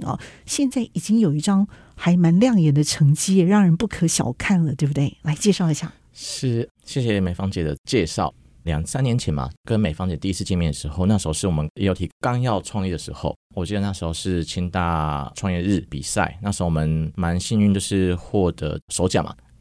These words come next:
Speaker 2: 刚好那一天的时光，就是我们在 Innovex 台北电脑展里面的一个新创竞赛，我们刚好在同一天也拿到首奖。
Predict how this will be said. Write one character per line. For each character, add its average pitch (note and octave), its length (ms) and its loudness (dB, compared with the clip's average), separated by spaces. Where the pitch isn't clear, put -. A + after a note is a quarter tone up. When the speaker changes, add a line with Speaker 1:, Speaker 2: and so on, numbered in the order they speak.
Speaker 2:
刚 C3+ 180 2
好 G2+ 260 0
那 A#2 140 0
一 A2+ 120 0
天 G#2 300 2
的 G2+ 80 4
时 E2 360 -4
光， F2 320 2
就 E2+ 80 -4
是 E2+ 420 0
我 G2 80 -2
们 E2 200 2
在 F#2 400 2
Innovex G2+ 580 0
台 - 120 -4
北 F2+ 200 2
电 G2+ 180 0
脑 D#2 80 0
展 D#2+ 280 -2
里 F2+ 100 2
面 G2 120 4
的 F#2 60 6
一 F2 40 2
个 E2+ 100 0
新 F#2 160 -2
创 G2+ 120 0
竞 G2 160 0
赛， G2+ 220 0
我 F2+ 60 -4
们 F2+ 100 2
刚 B2 160 -2
好 A2 180 0
在 G2+ 200 0
同 D#2+ 320 -2
一 F#2 40 2
天 F2+ 340 2
也 F2 120 0
拿 D#2+ 240 0
到 E2 520 0
首 D2 220 -4
奖。 D#2+ 220 0